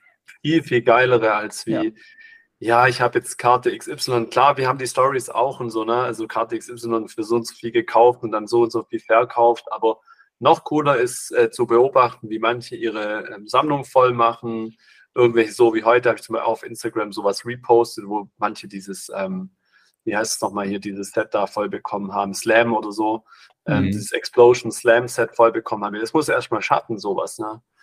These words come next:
Speaker 1: Also das sind schon auch so Sets, die, wo du jetzt nicht allen Tag dann jede Karte kriegst und so. Das finde ich schon, das ist auf jeden Fall cool.
Speaker 3: Mega.
Speaker 1: Ja.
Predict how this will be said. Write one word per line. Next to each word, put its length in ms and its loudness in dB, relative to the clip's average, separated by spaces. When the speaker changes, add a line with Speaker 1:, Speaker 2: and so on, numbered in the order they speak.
Speaker 1:
Also 260 -6
das 120 -10
sind 140 -6
schon 180 2
auch 140 2
so 100 -6
Sets, 400 0
die, 80 -8
wo 80 4
du 80 2
jetzt 180 -2
nicht 200 -4
allen 220 -2
Tag 280 0
dann 160 -6
jede 200 0
Karte 280 -2
kriegst 340 -2
und 120 -6
so. 100 -6
Das 140 -6
finde 160 0
ich 100 -8
schon, 380 -4
das 160 -8
ist 120 -10
auf 140 -2
jeden 140 -2
Fall 160 -6
cool. 180 -6
Speaker 3:
Mega. 340 -2
Speaker 1:
Ja. 120 -12